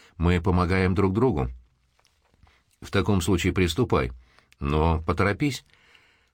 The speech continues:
На том берегу меня ждёт важное дело.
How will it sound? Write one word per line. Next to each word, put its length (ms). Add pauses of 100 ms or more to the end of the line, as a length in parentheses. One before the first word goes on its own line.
(100)
На 160
том 240
берегу 440 (380)
меня 280
ждёт 240
важное 340
дело. 380